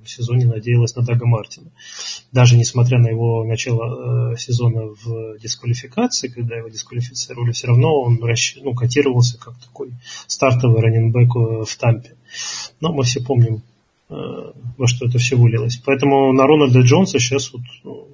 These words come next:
на-, надеются в Тампе. А если вдруг у него не пойдет, там есть Барбер или Джеквис Роджерс, там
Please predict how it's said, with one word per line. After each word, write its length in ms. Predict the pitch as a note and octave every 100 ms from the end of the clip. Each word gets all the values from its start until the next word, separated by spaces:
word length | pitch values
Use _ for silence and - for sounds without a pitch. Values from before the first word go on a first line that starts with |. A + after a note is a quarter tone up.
| C3+
на-, 120 | B2+
надеются 600 | B2 B2 A#2+ B2 C3 -
в 80 | -
Тампе. 420 | C3 B2 A#2+ -
А 440 | - B2+ A#2+ A#2+ - _ - - _
если 300 | C3+ B2 B2+
вдруг 260 | - -
у 40 | B2+
него 240 | B2 B2
не 120 | B2+
пойдет, 540 | B2 B2 A#2+ D3 F#3 _
там 180 | A2+ A2
есть 220 | A2 G#2
Барбер 440 | A#2+ A2 A2 G#2 - _ _
или 300 | B2 G#2+ G#2+
Джеквис 420 | A2+ A#2+ A#2+ -
Роджерс, 640 | C#3+ G3+ F3 D#3+ - - _ _ _ - - - _ _
там 320 | A#2 G#2 G#2+